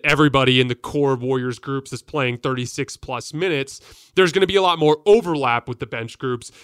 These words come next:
You know, Ty Jerome's not gonna play. You know, Anthony Lamb and K-, Jonathan Kuminga might play based on, you know, what the matchup is and which guy Steve Kerr trusts. But, um, you know, Ty Jerome's not gonna play.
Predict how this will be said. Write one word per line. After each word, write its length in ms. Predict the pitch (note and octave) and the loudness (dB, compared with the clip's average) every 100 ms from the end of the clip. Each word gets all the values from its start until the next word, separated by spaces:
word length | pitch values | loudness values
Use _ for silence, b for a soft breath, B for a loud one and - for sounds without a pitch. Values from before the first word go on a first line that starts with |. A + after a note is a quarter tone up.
| B B | B B
You 80 | |
know, 100 | D3+ | 2
Ty 260 | C#3 - D3 | 4 2 2
Jerome's 360 | C3+ D3 C#3+ C3+ | 2 0 2 2
not 240 | F3+ - | 2 2
gonna 160 | D#3 C#3+ | -2 -2
play. 560 | - D3 C3 B2 A#2+ B B B | -4 0 2 2 -2 B B B
You 80 | |
know, 140 | C#3 C#3+ | 0 4
Anthony 360 | D3+ D3+ D3 | 2 2 0
Lamb 380 | C#3+ C#3+ D3+ D3 | 0 2 2 2
and 200 | C#3 B2+ | -2 -4
K-, 100 | - | -10
Jonathan 380 | D3 D3+ C#3 C#3 | -2 -2 -2 -4
Kuminga 300 | D3 D#3 C#3 | -2 -2 0
might 300 | C3+ C3+ C3+ | 0 -2 -4
play 260 | D3 D3 C#3 | -6 -2 -2
based 460 | - C3+ C3 - | -2 -2 -4 -6
on, 420 | C#3 C3 B2 A#2+ - D#3 | -6 -4 -4 -6 -8 -2
you 100 | C#3 | 0
know, 100 | B2 | 0
what 220 | C3 C3 | -2 -4
the 80 | C3 | -4
matchup 500 | C3+ C3+ D3 B2 C#3 | -4 -4 -4 -2 2
is 200 | B2+ A#2+ | 2 0
and 100 | A#2+ | -8
which 200 | B2+ - | -8 -6
guy 180 | F3 | -6
Steve 260 | - D3 A#2+ | -6 -10 -12
Kerr 220 | - A#2+ | -8 -10
trusts. 480 | - F3+ F3+ D#3+ - | -6 -2 -2 -2 -6
But, 240 | C#3+ A#2+ B B B B B | -6 -6 B B B B B
um, 460 | D3+ C3+ B2 A#2 A2+ | 2 2 2 0 -2
you 100 | E3 | 0
know, 80 | C3 | 2
Ty 220 | - D3+ | 2 0
Jerome's 480 | C3 B2 C#3 C#3+ C3+ | 0 -2 0 -2 -4
not 220 | C#3+ C#3 | -8 -6
gonna 160 | C#3+ B2+ | -8 -8
play. 520 | - C#3+ B2+ A#2+ | -4 0 2 2